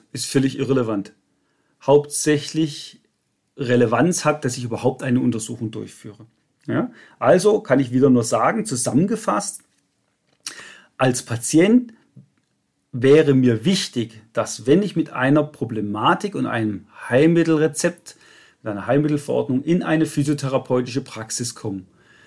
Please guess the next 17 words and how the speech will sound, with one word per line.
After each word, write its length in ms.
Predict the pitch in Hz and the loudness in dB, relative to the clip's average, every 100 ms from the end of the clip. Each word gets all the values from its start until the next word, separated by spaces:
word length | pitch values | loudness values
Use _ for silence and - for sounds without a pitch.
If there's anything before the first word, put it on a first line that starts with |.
| _ _ | _ _
dass 200 | 131 123 | -2 -2
in 220 | 147 127 | 0 -2
der 200 | 110 113 - _ _ _ | -2 -6 -10 _ _ _
ersten 600 | - 196 208 - 214 104 | 2 4 2 -4 -4 -4
Einheit 640 | 117 123 147 143 139 143 143 | -2 0 2 2 2 0 -2
der 80 | 120 | -8
Patient 880 | - 113 - - 147 170 196 - - _ _ _ | -6 -10 -6 2 4 4 -2 -8 -20 _ _ _
oder 180 | 120 107 | -10 -6
ich 180 | 120 143 | -4 -2
als 140 | 117 | -4
Patient 420 | - 113 - 139 139 | -6 -6 2 2 2
gefragt 640 | - - 110 143 - - | -6 -10 0 0 0 0
werde, 440 | 147 147 147 160 170 _ _ _ _ _ | 2 2 0 -4 -6 _ _ _ _ _
was 220 | 101 - | -6 -4
ist 120 | 147 | -4
Ihr 120 | 151 143 | -2 -2
Problem, 600 | 156 139 135 139 143 | -2 0 2 2 0